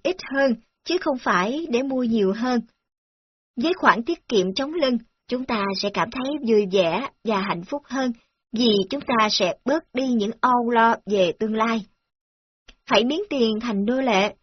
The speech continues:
thay vì để nó làm chủ nhân của bạn. Đừng bao giờ phụ thuộc tài chính vào một ai, và đừng bao giờ rơi vào cái vòng lẫn quẩn dai trả trả dai. Đừng bao giờ vung tay quá tráng và tiết kiệm một ít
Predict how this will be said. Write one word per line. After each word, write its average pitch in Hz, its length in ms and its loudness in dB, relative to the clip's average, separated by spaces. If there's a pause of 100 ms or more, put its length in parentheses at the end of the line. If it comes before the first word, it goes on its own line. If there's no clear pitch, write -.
(100)
thay 269 280 -4
vì 202 380 0
để 214 100 0
nó 269 220 -2
làm 262 220 -4
chủ 185 120 -2
nhân 240 320 -2
của 277 100 -2
bạn. 208 320 0 (1000)
Đừng 226 220 4
bao 226 140 -2
giờ 190 320 0
phụ 185 200 -2
thuộc 190 260 -2
tài 196 120 -2 (100)
chính 254 340 -2
vào 226 100 0
một 185 240 -2
ai, 208 180 -2 (340)
và 220 160 4
đừng 202 240 0
bao 247 140 -2
giờ 202 360 0
rơi 269 400 0
vào 202 280 2
cái 277 120 -2 (100)
vòng 190 260 2 (120)
lẫn 220 420 0
quẩn 220 380 2
dai 240 440 2
trả 196 140 0 (200)
trả 185 200 0 (220)
dai. 240 300 2 (720)
Đừng 233 300 4
bao 269 140 2
giờ 208 380 4 (180)
vung 262 200 0
tay 247 220 4 (140)
quá 269 200 -2 (100)
tráng 269 300 -4 (140)
và 202 200 -4 (120)
tiết - 180 -10
kiệm 185 200 2
một 190 180 -2
ít 330 100 -2